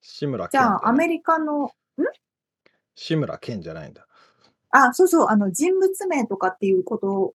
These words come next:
Speaker 2: ごとにも調べられて、人物名の中には志村けん入ってましたね。
Speaker 1: あー、そうですか。
Speaker 2: えっと、
Speaker 1: <laughs> こ-、
Speaker 2: ちなみに、
Speaker 1: はい。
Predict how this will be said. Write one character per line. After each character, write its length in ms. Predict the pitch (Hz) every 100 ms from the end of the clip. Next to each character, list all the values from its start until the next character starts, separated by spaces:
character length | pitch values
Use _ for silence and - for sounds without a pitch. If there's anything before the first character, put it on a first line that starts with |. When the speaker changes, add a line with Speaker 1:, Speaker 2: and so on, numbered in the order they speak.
| -
Speaker 2:
ご 140 | 240
と 140 | 247 202
に 120 | 170
も 100 | -
調 140 | - 196 185
べ 80 |
ら 120 | 196 175
れ 60 |
て、 220 | 175 240
人 160 | 240 285
物 180 | 302 311
名 100 | 302
の 100 | 294
中 220 | 302 339
に 80 | 359
は 240 | 240 - - _
志 140 | - 196
村 180 | 170
け 140 | 170 -
ん 60 |
入 180 | - 190
っ 40 | 180
て 120 | -
ま 60 | 147
し 120 | -
た 100 | -
ね。 120 | 247
Speaker 1:
あ 140 | 233 90
ー、 20 |
そ 140 | - 82
う 20 |
で 80 | -
す 100 | -
か。 160 | - _ _ _ _ _ _ _ _ _ _ _ _ _ _ _ _ _ _ -
Speaker 2:
え 100 | 247
っ 80 | -
と、 160 | -
Speaker 1:
<laughs> 20 |
こ-、 160 | 190 -
Speaker 2:
ち 60 | 370
な 100 | 381
み 140 | 370
に、 180 | 359 202
Speaker 1:
は 80 |
い。 60 | 117